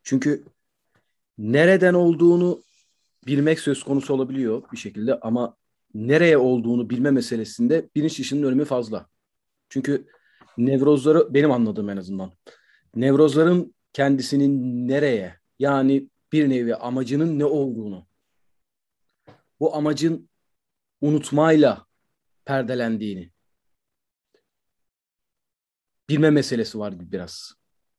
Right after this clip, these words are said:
Yani bunu şöyle örneklendirebilirim. Açık rüya düşü-, e, rüya düşünceleri ve gizli rüya düşünceleri. Normalde açık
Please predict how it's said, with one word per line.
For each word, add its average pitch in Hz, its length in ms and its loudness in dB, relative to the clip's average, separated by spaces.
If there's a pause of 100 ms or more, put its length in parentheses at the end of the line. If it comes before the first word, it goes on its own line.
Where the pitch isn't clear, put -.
(420)
Yani 131 340 4
bunu 143 320 2
şöyle 139 280 0
örneklendirebilirim. 123 880 -4 (920)
Açık 127 320 -8
rüya 147 300 4
düşü-, 127 360 -8
e, 123 280 -2
rüya 147 260 6
düşünceleri 123 460 -4
ve 147 80 -2
gizli 135 300 -6
rüya 127 280 0
düşünceleri. 95 520 -12 (1160)
Normalde 143 560 2 (120)
açık - 320 -8